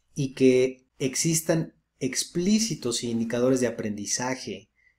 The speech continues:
ya sea a nivel institucional o de cada clase, a alcanzar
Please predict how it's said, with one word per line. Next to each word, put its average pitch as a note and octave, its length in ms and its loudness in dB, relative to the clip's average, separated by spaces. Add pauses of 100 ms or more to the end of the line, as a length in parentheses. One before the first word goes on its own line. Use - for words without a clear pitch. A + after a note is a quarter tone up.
ya C3 160 4
sea C#3 220 6
a - 20 6
nivel B2+ 320 4
institucional A#2+ 1080 -2 (320)
o E3 220 6
de C#3 300 0
cada D3 420 2
clase, A2+ 580 -4 (520)
a A#2 160 0
alcanzar A2+ 800 -2